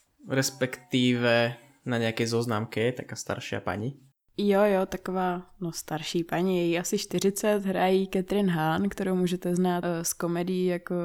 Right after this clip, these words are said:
Speaker 2: jsou Matky na tahu třeba. A je to takový jakoby fajn drama, komedie o ženský, eh, který, která je rozvedená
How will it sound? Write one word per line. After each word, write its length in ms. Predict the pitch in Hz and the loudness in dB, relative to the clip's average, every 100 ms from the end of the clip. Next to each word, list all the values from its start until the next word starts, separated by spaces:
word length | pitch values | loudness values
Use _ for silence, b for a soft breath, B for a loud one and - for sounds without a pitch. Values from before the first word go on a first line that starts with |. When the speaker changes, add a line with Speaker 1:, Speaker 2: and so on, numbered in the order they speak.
| 175 | -2
Speaker 2:
jsou 580 | 170 - 175 170 170 170 | -4 -4 -2 0 -2 -2
Matky 420 | 170 170 - 190 | -4 -6 -4 -4
na 140 | 165 | -4
tahu 340 | 165 196 208 220 | -2 -2 0 -2
třeba. 520 | 220 233 208 214 214 - | -4 -4 0 0 -2 -2
A 640 | 196 196 190 190 190 190 196 220 - | 0 2 4 2 0 -2 -4 -8 -4
je 160 | 190 | -2
to 280 | 190 - 214 208 - | -2 -2 -2 -2 -6
takový 380 | - 208 226 214 | -6 -2 -2 2
jakoby 360 | 220 220 214 226 | 0 0 0 0
fajn 1040 | - - 208 202 208 220 220 220 220 226 | -2 -2 4 6 6 4 4 4 2 0
drama, 680 | 196 185 190 208 214 214 214 | 0 2 4 4 4 4 0
komedie 800 | 214 196 208 214 214 208 208 208 B B B _ | -2 2 4 6 6 4 2 -2 B B B _
o 100 | 185 | -2
ženský, 800 | 185 208 208 - - 208 208 202 202 | 2 2 0 -4 -4 -2 0 -2 -2
eh, 280 | 185 180 180 | -4 -2 -4
který, 760 | - - 190 190 180 185 185 190 - | -8 -6 -2 0 0 -2 -2 -6 -8
která 300 | - 196 185 | -4 0 0
je 220 | 180 180 | 0 -4
rozvedená 800 | 175 185 277 285 277 262 262 269 | -4 0 0 2 2 2 0 -4